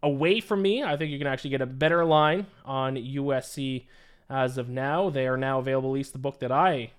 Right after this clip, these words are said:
bet them at. They are available at, um, U S C, U S C plus one twelve. So pretty close,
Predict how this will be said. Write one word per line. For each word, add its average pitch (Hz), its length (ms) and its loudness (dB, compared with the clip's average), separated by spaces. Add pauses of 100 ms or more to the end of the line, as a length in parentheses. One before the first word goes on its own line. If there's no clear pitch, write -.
(140)
bet 117 160 -10
them 120 160 -10
at. 123 180 -8
They 120 100 -6
are 120 60 -4
available 123 440 -2
at, 123 420 -6 (1400)
um, 117 1300 -6
U 127 280 -6
S 117 180 -6
C, 135 80 -8
U 123 300 -6
S 113 140 -8
C 120 480 -6
plus 170 240 -4
one 143 140 -8
twelve. 110 440 -12
So 110 280 -16 (180)
pretty 202 200 -4
close, 123 400 -10